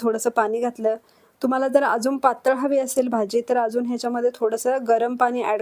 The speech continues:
करू शकता. आता याच्यामध्ये शेवटी घालायची कसुरी मेथी. तर कसुरी मेथी अशी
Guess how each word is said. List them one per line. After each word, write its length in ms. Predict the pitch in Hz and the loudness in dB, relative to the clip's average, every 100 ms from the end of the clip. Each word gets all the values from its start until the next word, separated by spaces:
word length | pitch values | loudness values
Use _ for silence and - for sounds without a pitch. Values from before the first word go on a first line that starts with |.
| - | 0
करू 160 | 220 | 0
शकता. 380 | 226 240 - 226 269 _ _ _ _ | 0 -6 -4 -4 -4 _ _ _ _
आता 200 | 214 240 | 0 2
याच्यामध्ये 500 | 254 254 262 240 226 | 2 2 0 2 0
शेवटी 920 | 240 240 214 220 226 _ _ - 262 | 2 0 2 -2 -4 _ _ -4 -2
घालायची 520 | 269 233 214 202 - 254 | -2 0 0 -2 -4 -2
कसुरी 540 | 247 214 - 220 247 | -2 -2 0 0 0
मेथी. 400 | 269 226 - 180 - _ _ _ | 0 -4 -2 -4 -4 _ _ _
तर 100 | 233 | -2
कसुरी 480 | 240 240 233 262 269 | 2 0 0 0 0
मेथी 260 | 269 254 254 | -2 0 0
अशी 200 | 240 | 0